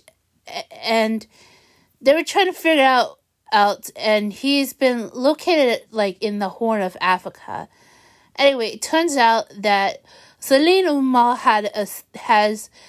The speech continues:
some kind of need that he only got it 'cause when he was in the United States, something that he really liked. And it's the same thing that Abu Shuto has, like, and that is Kapow.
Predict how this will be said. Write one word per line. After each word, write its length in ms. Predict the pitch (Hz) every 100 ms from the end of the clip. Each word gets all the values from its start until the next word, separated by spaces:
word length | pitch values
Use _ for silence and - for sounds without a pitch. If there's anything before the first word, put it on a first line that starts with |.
| - _
some 320 | - 311 320
kind 320 | - 330 302
of 80 | 247
need 600 | 220 226 233 214 196 185
that 340 | 208 196 -
he 420 | - 208 190 240 240
only 380 | 262 285 294 - -
got 280 | 226 233
it 160 | 214 202
'cause 260 | 220 202 196
when 160 | 196
he 160 | 202 196
was 220 | 196 190
in 140 | 185
the 60 | 190
United 380 | 185 180 175 175
States, 640 | - - 392 - _ - _ - - -
something 380 | - 269 254 233
that 60 |
he 180 | 214 214
really 340 | 202 202 202 202
liked. 560 | 214 285 - _ - _ - - -
And 160 | - 220
it's 240 | 226 220
the 140 | - 220
same 340 | - 302 349
thing 340 | 277 226 233 233 - -
that 240 | 196 202 -
Abu 280 | 202 202 208
Shuto 540 | - 359 440 240 196
has, 380 | 175 127 127 -
like, 320 | 165 175 180 _ - - -
and 160 | 262
that 200 | 269 254
is 360 | 226 220 220 - - _
Kapow. 1000 | - - 285 285 - - - 131 - 190